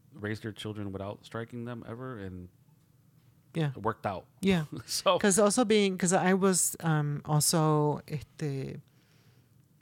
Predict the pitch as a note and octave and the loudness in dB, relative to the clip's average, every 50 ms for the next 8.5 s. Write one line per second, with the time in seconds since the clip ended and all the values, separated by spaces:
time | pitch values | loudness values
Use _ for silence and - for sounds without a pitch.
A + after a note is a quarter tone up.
0 | _ _ _ - B2 D3+ - - - C#3 C3+ C#3 C3+ B2+ - D#3 D3 D3 C#3+ C#3 | _ _ _ -6 -4 -4 -4 -2 -2 0 0 0 0 0 2 2 2 2 0 -2
1 | C#3 C#3+ C#3+ C3 - _ _ _ _ _ _ _ _ _ - D#3+ D#3 D#3 D#3 D3+ | -6 -8 -12 -14 -16 _ _ _ _ _ _ _ _ _ 2 4 4 4 4 4
2 | D3+ D3 D3 D3 D3 D3 D3 D3 - - _ _ - D#3 D#3 D3+ D3+ D3+ D3+ D3 | 2 2 0 0 -2 -4 -4 -6 -10 -14 _ _ -4 -2 0 0 0 0 0 -2
3 | D3 D3 C#3+ C#3 C#3 C3+ C#3 - - - D3 D3+ D3+ D3 - - D#3 F3 - - | -2 -2 -2 -4 -6 -8 -10 -12 -12 -6 0 2 2 2 4 2 0 0 0 0
4 | D#3+ D3+ C#3 - C#3+ D3 C#3+ C#3+ C#3 C#3+ - - C#3 - D#3 C#3+ - - D3 C#3+ | 0 0 0 0 -2 -2 -2 -2 -2 -4 -4 -4 -4 -2 -2 -4 -4 -2 -2 0
5 | C#3 D3 C#3+ C3+ C#3 C3 - B2 A#2 A2+ B2 B2 - A#2 A#2 - _ _ _ _ | 0 0 -2 -2 -4 -4 -4 -4 -4 -4 -6 -8 -8 -12 -14 -16 _ _ _ _
6 | _ _ _ _ A2+ G#2 F#2+ F#2 G2 G2+ G#2 G#2 G#2 G2+ G2 - - - - _ | _ _ _ _ -16 -14 -14 -12 -14 -14 -16 -16 -18 -20 -20 -20 -20 -20 -20 _
7 | _ _ _ _ _ _ _ _ _ _ D#3+ D#3 E3 D3 C#3+ C#3+ - - - E3 | _ _ _ _ _ _ _ _ _ _ -4 0 0 2 2 0 0 0 0 2
8 | - F3+ F3+ F3 - F3+ E3 D#3 D3+ - | 2 2 2 0 0 2 2 2 2 0